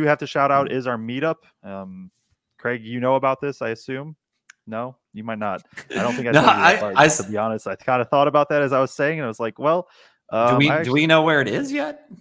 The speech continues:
Speaker 1: Uh, there's, like, a Hooters near the stadium, and that's where I think Brad's kinda decided it was gonna be, uh, because he wants, he's just worried about space. So, um,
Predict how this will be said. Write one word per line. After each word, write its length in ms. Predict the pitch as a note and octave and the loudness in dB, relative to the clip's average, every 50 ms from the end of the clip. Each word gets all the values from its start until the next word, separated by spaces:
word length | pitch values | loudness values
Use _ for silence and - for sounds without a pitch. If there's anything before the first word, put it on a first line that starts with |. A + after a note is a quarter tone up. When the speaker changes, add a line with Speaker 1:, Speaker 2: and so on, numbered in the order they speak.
| _ _ - | _ _ -6
Speaker 1:
Uh, 200 | A#2 A#2 A2+ A#2 | -4 -2 -2 -2
there's, 320 | A2+ B2 C#3 D#3 D3+ - | -2 -2 -4 -4 -4 -4
like, 140 | F#3 E3+ - | -6 -4 -4
a 80 | E3+ - | -4 -6
Hooters 640 | - - - B2 C3+ D3 E3 E3+ E3+ E3 - - _ | -6 -8 -6 -6 -4 -2 -4 -4 -6 -8 -16 -20 _
near 280 | - B2 B2+ C3+ D3 D3 | -12 -8 -6 -4 -4 -4
the 180 | C#3+ D3 C#3 - | -6 -8 -10 -10
stadium, 580 | - - - D3+ D3+ D3+ D3+ D#3 D#3 D#3 D#3 - - | -14 -10 -8 -6 -6 -4 -4 -6 -6 -8 -10 -10 -8
and 440 | A2 A2+ A2 A2 G#2+ G#2+ G#2+ G2+ | -8 -6 -6 -6 -6 -8 -12 -8
that's 340 | - A2+ A#2 - - - - _ | -6 -6 -6 -6 -10 -20 -20 _
where 500 | - G#2+ A#2 A#2 A#2+ A#2+ A#2+ A#2+ A2+ - | -8 -4 -2 -2 -2 -2 -4 -4 -6 -6
I 80 | - A2+ | -8 -8
think 240 | - - B2 A2+ - _ _ _ _ _ _ _ _ _ | -6 -6 -8 -8 -8 _ _ _ _ _ _ _ _ _
Brad's 240 | - A#2+ B2 A#2+ - | 0 0 0 0 0
kinda 200 | - C3 B2+ B2 | -2 -4 -4 -4
decided 440 | A#2+ A#2 - B2 A#2+ B2 B2+ A#2+ A#2 | -6 -6 -4 -2 -2 -2 -2 -4 -4
it 60 | A#2+ | -6
was 120 | A#2+ A2+ | -6 -6
gonna 220 | A2 B2 A#2 A2 G2+ | -6 -6 -6 -6 -4
be, 260 | G2+ C#3 F#3 F#3+ - _ _ _ _ _ _ _ _ _ | -2 -4 -4 -4 -8 _ _ _ _ _ _ _ _ _
uh, 180 | G2+ G2+ G#2 G2+ | -4 -2 -2 -4
because 380 | G2 A2+ G#2+ - A#2 A2 - | -6 -8 -6 -4 -4 -4 -4
he 100 | - B2 | -8 -6
wants, 480 | A2+ A#2 A#2 G#2+ - - - - - - _ _ _ | -4 -4 -4 -6 -8 -14 -20 -20 -20 -20 _ _ _
he's 200 | _ - C3 A#2+ | _ -12 -10 -4
just 160 | - C3+ - A#2 | -4 -4 -2 2
worried 200 | B2 B2 B2+ A#2+ | 2 2 2 2
about 220 | A2 A#2+ - - | 2 0 0 -2
space. 380 | - - - C#3+ C#3+ C#3 C3+ - | -8 -4 -2 0 0 0 -2 -6
So, 400 | - - C3 A#2+ A2 G#2 G2+ - _ _ _ _ _ _ _ _ | -6 0 2 2 2 2 0 -4 _ _ _ _ _ _ _ _
um, 540 | - E2 C2 B1 G#1+ G1+ G1+ G#1+ - - | -6 -6 -4 -6 -6 -8 -10 -14 -18 -20